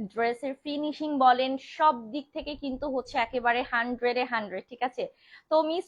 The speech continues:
করবেন না, যারা যারা লাইভটাতে এখন একটু জয়েন করেননি, কষ্ট করে লাইভটা শেয়ার করে দিন। আমি একটুখানি লাইভটাকে শেয়ার করে দিচ্ছি,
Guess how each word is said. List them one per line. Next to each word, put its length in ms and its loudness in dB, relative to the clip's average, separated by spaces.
করবেন 300 8
না, 300 6
যারা 200 8
যারা 160 6
লাইভটাতে 460 6
এখন 300 4
একটু 240 -2
জয়েন 340 4
করেননি, 420 0
কষ্ট 260 2
করে 220 2
লাইভটা 380 2
শেয়ার 320 0
করে 200 2
দিন। 140 -2
আমি 240 0
একটুখানি 600 -4
লাইভটাকে 440 0
শেয়ার 260 0
করে 200 2
দিচ্ছি, 460 -4